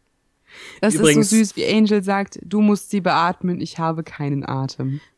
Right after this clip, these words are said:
Speaker 2: Weißt du, was mir beim zweiten Gucken, nachdem du das mit dem Atem als merk-, merklich, äh, irgendwie rausgestellt hast, beim zweiten Gucken ist mir aufgefallen,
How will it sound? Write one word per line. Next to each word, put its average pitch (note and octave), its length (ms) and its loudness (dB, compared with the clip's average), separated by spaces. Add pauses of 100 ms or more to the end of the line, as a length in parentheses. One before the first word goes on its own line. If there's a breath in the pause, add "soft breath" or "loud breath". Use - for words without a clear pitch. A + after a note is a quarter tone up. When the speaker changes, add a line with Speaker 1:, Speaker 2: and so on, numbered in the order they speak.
(120)
Speaker 2:
Weißt C#3 280 -2
du, D3 80 -2
was C#3+ 200 2
mir C#3+ 140 -2
beim C#3 200 -2
zweiten D3 400 -2
Gucken, C3+ 340 -6
nachdem C3+ 400 -6
du C#3+ 120 -4
das C3+ 220 -4
mit C3+ 140 -6
dem C3 140 -6
Atem C3 640 -6 (380)
als B2+ 300 -6
merk-, C#3 540 -6 (920)
merklich, C3+ 640 -6
äh, C3 40 -8
irgendwie B2 480 -4
rausgestellt B2 640 -6
hast, C#3+ 160 -8
beim B2+ 180 -8
zweiten F3+ 360 -2
Gucken F#3 280 -4
ist B2+ 160 -10
mir C3+ 120 -6
aufgefallen, C#3 680 -8